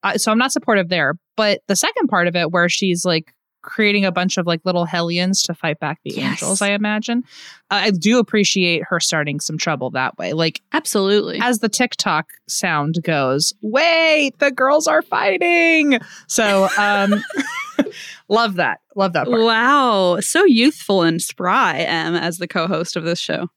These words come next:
Speaker 1: I am not yet thirty. And so I'm I'm holding on for as long as I can with my TikTok clips. And that's probably gonna be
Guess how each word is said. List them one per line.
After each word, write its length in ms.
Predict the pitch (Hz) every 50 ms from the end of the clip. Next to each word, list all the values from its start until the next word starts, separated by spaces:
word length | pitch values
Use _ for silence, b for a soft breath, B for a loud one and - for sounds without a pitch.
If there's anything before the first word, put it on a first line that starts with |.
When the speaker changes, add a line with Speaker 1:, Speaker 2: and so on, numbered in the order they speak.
| _ -
Speaker 1:
I 360 | 208 208 214 226 247 254 240 247 - _ _ _ -
am 160 | 202 190 196 190
not 200 | 180 185 190 -
yet 200 | 202 185 180 - - _
thirty. 480 | - 165 156 147 127 113 120 - 175 - _ _ _ -
And 360 | 190 180 170 170 165 170 165
so 320 | - - 175 160 160 156 -
I'm 180 | 160 165 165 - - _ _ _ _ -
I'm 240 | 175 170 170 165 160
holding 360 | - - 202 196 185 185 175
on 120 | 165 160 151
for 100 | - 143
as 100 | 151 151
long 160 | 151 139 139
as 100 | 151 165
I 80 | 131 143
can 240 | - - 160 135 131
with 140 | 120 - -
my 100 | - 139
TikTok 420 | - - 151 - - - - -
clips. 400 | - - - - - - - - -
And 120 | 196 214
that's 160 | 220 214 -
probably 220 | - - 233 220 196
gonna 160 | 196 190 196
be 300 | 175 202 196 190 185 190